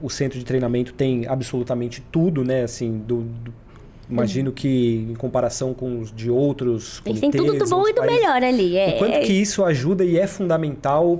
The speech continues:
Speaker 1: pra essa evolução da ginástica, pra você ter conseguido as suas medalhas e essa medalha e esses feitos da equipe, é, da equipe estarem cada vez mais próximos?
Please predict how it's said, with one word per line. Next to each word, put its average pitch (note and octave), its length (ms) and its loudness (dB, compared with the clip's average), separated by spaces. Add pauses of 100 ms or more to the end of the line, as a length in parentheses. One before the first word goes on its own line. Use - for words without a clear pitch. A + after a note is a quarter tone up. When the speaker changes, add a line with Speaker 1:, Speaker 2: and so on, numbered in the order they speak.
(120)
Speaker 1:
pra D3 180 2
essa D#3 180 0
evolução D#3+ 460 0
da F3+ 100 0
ginástica, D3 600 -4
pra C#3 160 -6
você C3+ 220 -6
ter D#3+ 120 -6
conseguido C#3+ 440 -6
as A#2+ 60 -6
suas C3+ 200 -6
medalhas C3 640 -2
e C#3 360 -4 (240)
essa D3+ 320 0
medalha C#3 500 2
e C3+ 100 2
esses C#3 340 -2
feitos F3 480 0
da D3+ 100 2
equipe, C#3+ 440 -2 (380)
é, A#2 200 2
da C3+ 140 2
equipe F#3+ 560 -2 (260)
estarem D#3+ 320 -2
cada D3+ 180 0
vez D#3 160 0
mais D3 140 -4
próximos? - 560 -8